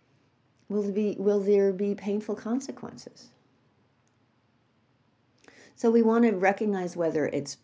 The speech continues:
whether it's harmful or whether it's beneficial. And obviously, if it's harmful,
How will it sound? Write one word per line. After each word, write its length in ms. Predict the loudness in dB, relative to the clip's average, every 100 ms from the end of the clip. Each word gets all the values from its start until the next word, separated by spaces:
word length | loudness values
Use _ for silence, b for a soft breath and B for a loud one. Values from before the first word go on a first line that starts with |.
| _
whether 400 | -4 -4 -4 -6
it's 180 | -6 -8
harmful 500 | -6 -4 -4 -4 -2
or 100 | 0
whether 300 | -2 -2 -2
it's 140 | -4
beneficial. 680 | -8 -10 -10 -12 -14 -16 -20 b b b -16
And 100 | -8
obviously, 680 | -6 -2 0 -2 -4 -4 -4
if 140 | -4
it's 140 | -8 -6
harmful, 580 | -4 -2 -2 -4 -4